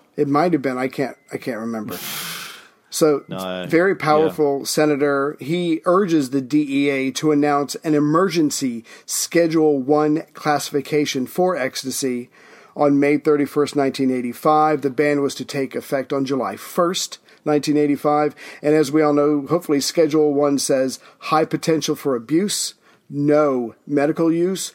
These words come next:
Speaker 1: not even under medical supervision. So Schedule One, this thing gets shut down.
Speaker 2: Mm.
Speaker 1: Yeah.
Speaker 2: Uh, I'm just Googling, uh,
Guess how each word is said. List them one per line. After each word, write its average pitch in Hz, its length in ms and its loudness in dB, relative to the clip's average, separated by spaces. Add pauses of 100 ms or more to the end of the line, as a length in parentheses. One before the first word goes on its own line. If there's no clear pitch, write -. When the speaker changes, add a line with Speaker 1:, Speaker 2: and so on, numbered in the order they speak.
(180)
Speaker 1:
not 143 320 0
even 170 320 0
under 143 280 2
medical 143 680 0
supervision. 131 920 -2
So 131 180 -6
Schedule 165 540 0
One, 156 400 2 (300)
this 151 320 0
thing 151 260 4
gets 131 300 -2 (100)
shut - 600 0 (440)
down. 104 460 -6 (1200)
Speaker 2:
Mm. 185 840 2
Speaker 1:
Yeah. - 200 -20 (1040)
Speaker 2:
Uh, 135 320 2
I'm 151 140 2
just 117 480 -6
Googling, 123 460 2
uh, 110 120 2